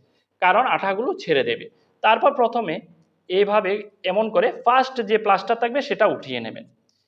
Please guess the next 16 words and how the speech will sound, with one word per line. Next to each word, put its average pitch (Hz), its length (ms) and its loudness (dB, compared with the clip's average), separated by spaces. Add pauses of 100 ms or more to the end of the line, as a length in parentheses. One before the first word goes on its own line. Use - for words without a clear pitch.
(380)
উঠিয়ে 220 380 2
নেওয়ার 185 320 6 (100)
পর 139 140 6 (200)
আপনারা 214 420 4 (1600)
দেখুন, 214 360 4 (320)
তারপর 226 300 6 (140)
দ্বিতীয় 226 380 0
নাম্বার 269 240 4 (140)
যে 156 100 2 (580)
লিকোপ্লাস্ট 240 600 2
বা 190 140 4
প্লাস্টার 208 400 2
থাকবে 185 180 2 (100)
সেটাকে 196 380 2
উঠাতে 139 280 -2
হবে। 117 140 -6